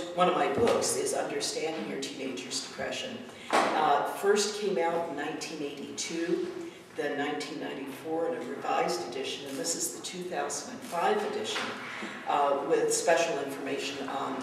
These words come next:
antidepressants. And so we'll be talking about that, uh, a little bit later on.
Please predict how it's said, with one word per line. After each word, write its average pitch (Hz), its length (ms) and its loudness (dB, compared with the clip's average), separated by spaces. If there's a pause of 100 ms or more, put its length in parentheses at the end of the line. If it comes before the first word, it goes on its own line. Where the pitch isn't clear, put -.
(140)
antidepressants. - 1300 -4 (360)
And 139 220 -4
so 135 180 -2
we'll 139 160 0
be 135 120 -6
talking 139 480 -4
about 127 380 -4
that, 110 380 -4
uh, 147 240 -2
a 156 120 -2
little 170 160 4
bit - 260 2
later 143 380 -2
on. - 340 -2